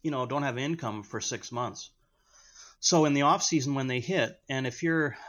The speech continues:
I don't wanna throw examples out there, but if you're a fairly important player that the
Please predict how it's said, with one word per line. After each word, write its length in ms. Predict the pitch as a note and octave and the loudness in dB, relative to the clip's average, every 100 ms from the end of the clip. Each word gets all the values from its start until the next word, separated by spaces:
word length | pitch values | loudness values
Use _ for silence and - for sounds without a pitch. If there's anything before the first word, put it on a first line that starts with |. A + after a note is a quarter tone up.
| - - - | -18 -18 -8
I 80 | C#3+ | -6
don't 100 | A#2 | -4
wanna 140 | G#2 | -6
throw 160 | - G#2+ | -8 -10
examples 480 | F2+ G#2 B2 G#2 F#2+ | -8 -8 -6 -8 -8
out 160 | F#2 | -10
there, 120 | B2+ A#2+ | -8 -8
but 120 | C3 | -8
if 140 | C#3 | -6
you're 160 | F#3+ F3 | -2 -4
a 100 | - | -2
fairly 280 | E3 E3+ D3+ | -2 0 -2
important 480 | A#2+ C#3 B2+ A#2 | -4 -4 -4 -6
player 220 | - A#2 G#2 | -6 -6 -6
that 160 | |
the 60 | G2+ | -8